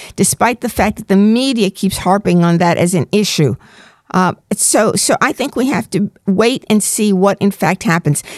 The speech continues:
Not, not only that, but the way that the Constitution is written, he could even be convicted of a crime and still actually serve as president. And one wonders, why would the forefathers have left something like that open, uh, you know, and,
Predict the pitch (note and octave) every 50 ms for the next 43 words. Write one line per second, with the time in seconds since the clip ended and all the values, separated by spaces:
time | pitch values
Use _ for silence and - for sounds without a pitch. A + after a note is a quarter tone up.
0 | - - F#3+ F#3+ G3+ A3+ B3+ C#4 - - G#3+ A3 A3+ C4 D4 G#4 G#4+ D4+ C4+ B3
1 | A3 G#3 F3+ F3 D3 - G#3+ G#3 F#3 D#3+ - - - - - - - - - F#3
2 | E3+ F#3+ G#3+ G#3+ - - - - _ _ _ _ _ G3+ F#3 G3+ G3+ G#3 B3 -
3 | D#4 D#4 C4+ B3 - - - - C4+ C4+ - - E3+ A3 - A#3 A3 G3+ - G3+
4 | G3+ G3+ G#3 A3 B3 D4 - B3 G#3 F#3 - - - - - - - - - -
5 | D#4+ - - F#4 A#3 F#3 C#4+ C#4+ A#3+ C4+ B3+ G#3+ G3+ G3+ - C4 A#3+ A3 - C4+
6 | A3+ G#3+ F#3+ F3+ - - C#4+ D#4+ - - F4 D4+ - A3 - - - - - B3+
7 | A#3 A3+ G#3 F#3+ F#3 G3+ - - - - - A#3+ A3 - - - - C4+ C#4 C4+
8 | - - A3 - - - - G#3 G#3+ A3+ - - A3+ G#3 G3 F#3 G3+ - - -
9 | - A#3 A#3 A3 F#3+ E3 C3+ B2+ - - - - - G#3 G3+ A3 A#3+ D#4+ C#4+ D4+
10 | C#4+ C4+ C#4 C#4 C4 B3 B3 A3+ G#3+ - - - _ _ _ - A3 A#3+ D#4+ E4
11 | G4 G#4+ G4+ G#4+ G#4+ - C#4 - - - - - D4 - - - B3+ G3+ G#3 G3+
12 | G#3 A3 - - - G#3 - G#3 A3+ A#3 - - - G3 G#3+ - G#3 G3+ G3 G3
13 | G3 F#3+ F#3+ - G3 G3 G3 - - - C4 D4 C#4 - A#3+ G#3 F3 - - -
14 | - G3+ G3 - - G#3+ G#3 G#3+ A#3 - A3 A3 -